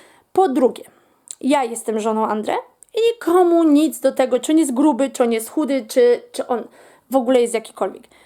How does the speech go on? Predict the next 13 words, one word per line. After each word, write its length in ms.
Ja 220
osobiście 480
chciałabym, 440
żeby 180
on 120
schudł, 580
ale 220
nie 360
w 80
ogóle 240
przez 260
wzgląd, 460
e, 480